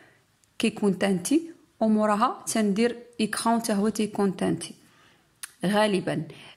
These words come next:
آه، فهذا تيهنيني من انني نبقى ندير يعني الفون دو تان، ونبدا ن-، يعني نحاول نبغي نغطي، نغطي ال-، يعني العيوب د البشره، و-، مع انه ديما تنقول لكم نحاولوا ما امكن يعني نعالجوا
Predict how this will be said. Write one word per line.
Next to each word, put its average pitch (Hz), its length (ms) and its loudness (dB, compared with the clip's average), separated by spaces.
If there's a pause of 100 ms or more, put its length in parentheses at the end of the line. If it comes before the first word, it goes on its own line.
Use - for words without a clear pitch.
(100)
آه، 208 480 2
فهذا 208 400 0
تيهنيني 226 800 4
من 233 140 2
انني 202 680 4 (240)
نبقى 202 420 -2
ندير 208 360 2
يعني 196 480 0
الفون 202 340 -2
دو 196 80 0
تان، 202 320 -2
ونبدا 190 340 0
ن-، 180 380 0 (400)
يعني 185 220 2
نحاول 202 340 2
نبغي 190 240 0
نغطي، 175 360 -2 (260)
نغطي 180 500 0
ال-، 175 320 0
يعني 208 280 2
العيوب 196 440 0
د 180 60 -4
البشره، 180 640 0
و-، 175 160 -2 (340)
مع - 160 0
انه 202 280 2
ديما 233 280 4
تنقول 196 380 0
لكم 226 420 -2
نحاولوا 208 580 0
ما 220 260 2
امكن 240 540 0 (420)
يعني 185 260 2
نعالجوا 220 760 4